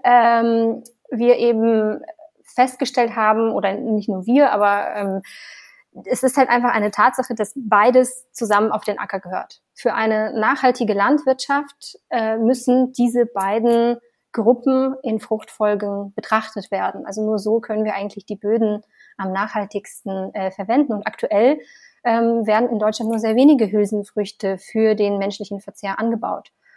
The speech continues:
Und, äh, aus dem Grund haben wir gesagt, wir wollen jetzt nicht nur aufs Getreide schauen, wir wollen jetzt nicht nur schauen, wie schmecken unterschiedliche, äh, Roggensorten, wenn man sie im Roggenbrot verbackt, äh, sondern, äh, gibt es denn auch Vorteile von der Art der Landwirtschaft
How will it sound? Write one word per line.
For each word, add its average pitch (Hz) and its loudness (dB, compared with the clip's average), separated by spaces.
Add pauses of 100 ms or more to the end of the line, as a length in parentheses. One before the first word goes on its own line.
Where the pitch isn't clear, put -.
(280)
Und, 190 -4
äh, 202 -2
aus 202 -10
dem 214 0
Grund 220 -4
haben 208 -4
wir 208 -2
gesagt, 202 -6
wir 202 -4
wollen 202 -2
jetzt 202 -6
nicht 220 -4
nur 208 -4
aufs - -14
Getreide 202 -2
schauen, 277 -6
wir 233 -2
wollen 208 -4
jetzt 202 -10
nicht 214 -6
nur 208 -6
schauen, 202 -6 (340)
wie 226 -2
schmecken 220 -4
unterschiedliche, 202 -6
äh, 196 -10
Roggensorten, 220 -2
wenn 202 -6
man 208 -8
sie 202 -8
im 202 -4
Roggenbrot 226 -4
verbackt, - -2 (380)
äh, 220 2
sondern, 214 -2
äh, 214 0
gibt 233 -6
es 233 -6
denn 214 -4
auch 202 -8
Vorteile 214 -2
von 214 -8
der 208 -8
Art 208 -6
der 208 0
Landwirtschaft - -6